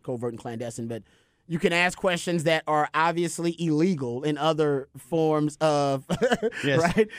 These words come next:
Speaker 1: In,
Speaker 2: Oh,
Speaker 1: in, in, in
Speaker 2: immoral,
Speaker 1: other forms of
Speaker 2: illegal, like,
Speaker 1: interviews,
Speaker 2: different
Speaker 1: in other
Speaker 2: levels.
Speaker 1: professions, that literally illegal. Like, you cannot ask stuff like that, that personal.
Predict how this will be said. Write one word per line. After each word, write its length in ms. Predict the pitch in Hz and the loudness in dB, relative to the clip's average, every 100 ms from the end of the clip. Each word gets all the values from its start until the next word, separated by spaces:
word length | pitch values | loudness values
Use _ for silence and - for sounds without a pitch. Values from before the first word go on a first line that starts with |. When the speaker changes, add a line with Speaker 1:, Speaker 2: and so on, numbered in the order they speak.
| - | -2
Speaker 1:
In, 120 | 180 | 0
Speaker 2:
Oh, 60 | 202 | 4
Speaker 1:
in, 60 | 202 | 4
in, 80 | 180 | 4
in 60 | |
Speaker 2:
immoral, 260 | 180 202 226 | 4 6 6
Speaker 1:
other 320 | 226 208 185 | 6 4 4
forms 260 | 196 190 180 | 4 4 2
of 60 | |
Speaker 2:
illegal, 0 | |
like, 60 | 175 180 | 2 2
Speaker 1:
interviews, 200 | 175 180 | 4 4
Speaker 2:
different 160 | 180 190 | 4 2
Speaker 1:
in 60 | |
other 100 | 175 | 2
Speaker 2:
levels. 220 | 170 - | 2 2
Speaker 1:
professions, 320 | 165 156 190 175 | 0 -2 0 0
that 120 | 180 | 2
literally 380 | 208 262 220 214 | 2 2 0 2
illegal. 320 | 202 220 135 | 2 2 0
Like, 160 | 143 139 | -8 -8
you 80 | |
cannot 300 | 143 180 180 | -4 0 2
ask 320 | 170 180 151 - | 2 0 -2 -6
stuff 260 | 160 143 | -8 -6
like 220 | 151 135 | -6 -6
that, 140 | 143 131 | -6 -4
that 180 | 143 - | -6 -4
personal. 440 | 143 131 135 | -4 -4 -4